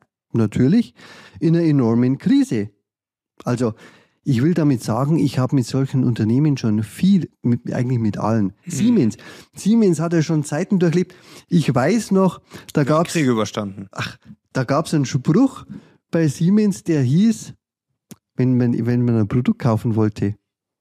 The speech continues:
Speaker 1: muss das Produkt, soll das Produkt funktionieren oder darf's auch von Siemens sein?
Speaker 2: <laughs> So wie A E G einpacken,
Speaker 1: Genau.
Speaker 2: auspacken, Gutschrift.
Speaker 1: Also, ja, genau,
Speaker 2: <laughs>
Speaker 1: genau. Also damals ein total schlechtes Image. Enorme Probleme mit Zu-,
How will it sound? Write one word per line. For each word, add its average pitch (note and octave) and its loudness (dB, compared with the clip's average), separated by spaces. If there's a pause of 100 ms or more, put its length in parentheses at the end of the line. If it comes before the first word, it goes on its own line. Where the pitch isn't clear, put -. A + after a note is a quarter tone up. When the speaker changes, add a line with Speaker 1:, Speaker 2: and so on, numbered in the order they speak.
(640)
Speaker 1:
muss D#3+ 2
das - -2
Produkt, C3+ -2
soll C#3+ 0
das D3+ -2
Produkt D#3+ -2
funktionieren C#3+ 0
oder E3 2
darf's D3+ -2
auch D3+ 0
von D#3+ 0
Siemens G3 2
sein? G#2+ -2 (120)
Speaker 2:
<laughs> - -18
So C#3 -4
wie D3+ 0
A C3+ -2
E C#3 -2
G C3+ 0
einpacken, C3 -2
Speaker 1:
Genau. B2+ -2 (220)
Speaker 2:
auspacken, B2 -2
Gutschrift. A#2+ -4
Speaker 1:
Also, D#3+ 0
ja, G3+ 0
genau, B3 2 (100)
Speaker 2:
<laughs> - -20
Speaker 1:
genau. G3 0
Also D#3 -4
damals G3+ 0
ein E3+ -4
total G3+ -2
schlechtes F#3 -2
Image. E3+ 0 (600)
Enorme G3+ 2
Probleme F#3+ 2
mit F#3 0
Zu-, G#3 0